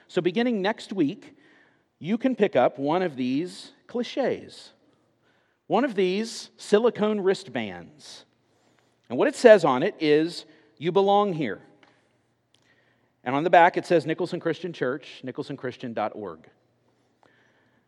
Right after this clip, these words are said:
So here is how this works. Every week, they'll be in the back of the room. They'll be ready for you to pick up.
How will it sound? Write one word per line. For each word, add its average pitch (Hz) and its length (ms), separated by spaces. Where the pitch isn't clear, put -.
So - 140
here 226 260
is 208 100
how 202 140
this 175 220
works. 147 420
Every 147 260
week, 196 380
they'll 156 140
be 165 100
in 165 60
the 165 80
back 151 260
of 196 60
the 190 80
room. 180 380
They'll 151 80
be 143 120
ready 156 240
for 175 160
you 170 140
to 170 60
pick 175 220
up. - 480